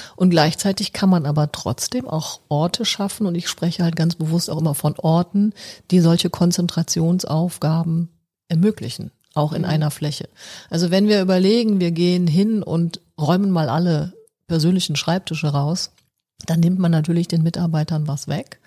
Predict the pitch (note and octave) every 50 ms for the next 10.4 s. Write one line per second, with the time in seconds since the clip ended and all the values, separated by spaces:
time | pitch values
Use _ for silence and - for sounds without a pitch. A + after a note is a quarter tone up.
0 | _ - - - - - C#3+ D3 - - - - E3+ D#3+ E3+ E3+ F3+ F#3 F#3+ G3
1 | G3+ G3 G3+ G#3 - - G#3 G#3 - - G3 F#3 F#3 G3 G#3 G#3+ A#3 C4+ D4 -
2 | - - - - - - - - F3 F3+ F3+ - F#3+ F3+ F3 E3+ D#3+ D#3 D3+ A#2+
3 | A#2 - - - - F3+ F3 F3+ F#3 F#3+ - - G3 - - F#3 - - F#3 F3+
4 | F3 E3 - - - - G3 F#3 E3 - D#3+ D3 C#3+ D#3+ - - D3 C#3 C#3 -
5 | F3+ G#3 - - C3 - - B2+ - C#3 - - - _ - D#3 D3+ - F#3 G3+
6 | G#3 A#3 A3+ A3 F#3+ E3 F#3 G3+ C#3+ C#3+ - D#3 C#3 D3+ E3+ F3+ - - F3+ E3
7 | - _ _ _ - - - - - - - F3 E3+ F3 F3+ - F3+ F#3+ F#3+ F#3
8 | F#3 - - F3+ F3 F3+ E3 F3 E3+ E3 E3+ E3 D#3+ D#3+ D#3 - - E3+ D#3+ E3
9 | D#3+ D#3+ D#3+ D3 E3 E3+ F#3+ G#3 F#3+ - F3 F3 - - E3+ E3 E3 - - E3
10 | D3 - - D#3 D#3+ E3 E3 D#3+